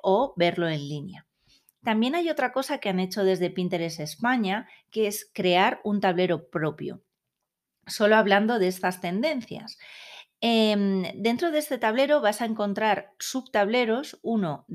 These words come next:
cada uno dedicado a una categoría, ¿no? A un tema concreto dentro de la, de estas categorías más globales.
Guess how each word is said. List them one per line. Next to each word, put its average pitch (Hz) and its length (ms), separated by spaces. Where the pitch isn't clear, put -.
cada 165 280
uno 190 240
dedicado 156 680
a 160 120
una 180 260
categoría, 175 840
¿no? 202 220
A 165 100
un 170 260
tema 180 300
concreto 175 460
dentro 156 280
de 156 120
la, 147 180
de 156 160
estas 160 300
categorías 160 560
más 175 180
globales. 180 640